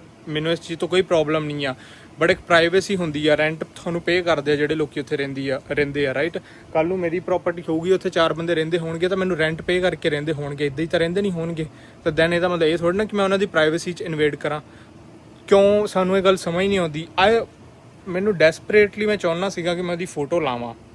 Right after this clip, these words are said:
ਠੀਕ ਹੈ। ਮੈਂ Insta 'ਤੇ ਵੀਡੀਓ ਪਾਈ, ਇਹ ਚੀਜ਼ 'ਤੇ, ਟੌਪਿਕ 'ਤੇ ਗੱਲ ਕਰੀ,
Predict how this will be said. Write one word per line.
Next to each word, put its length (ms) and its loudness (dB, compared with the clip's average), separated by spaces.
ਠੀਕ 200 -4
ਹੈ। 40 4
ਮੈਂ 120 2
Insta 220 2
'ਤੇ 100 6
ਵੀਡੀਓ 320 4
ਪਾਈ, 320 2
ਇਹ 120 0
ਚੀਜ਼ 180 -10
'ਤੇ, 80 4
ਟੌਪਿਕ 300 -2
'ਤੇ 140 -4
ਗੱਲ 200 0
ਕਰੀ, 360 -4